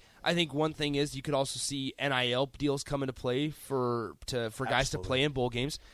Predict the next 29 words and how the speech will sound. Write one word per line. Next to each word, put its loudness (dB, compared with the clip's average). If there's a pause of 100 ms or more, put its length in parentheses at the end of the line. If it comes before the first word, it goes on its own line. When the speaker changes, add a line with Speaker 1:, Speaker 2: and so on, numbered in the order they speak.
(160)
Speaker 1:
Because 2
here's 2
the -2
deal, 0
Speaker 2:
Make 0
Speaker 1:
Sip. 2
Speaker 2:
'em 4
play. 2 (100)
Speaker 1:
Here's 2
the -4
deal, 2
Sip. -2 (2250)
Speaker 2:
Make 6
Speaker 1:
If, 0
Speaker 2:
'em 6
Speaker 1:
if, 4
Speaker 2:
play. -4
Speaker 1:
if 2
I'm, 6
if 2
I'm 2
a 4
fringe 0 (440)
first 2
round 4
pick, -12 (500)
fringe 0
first 2
round, 8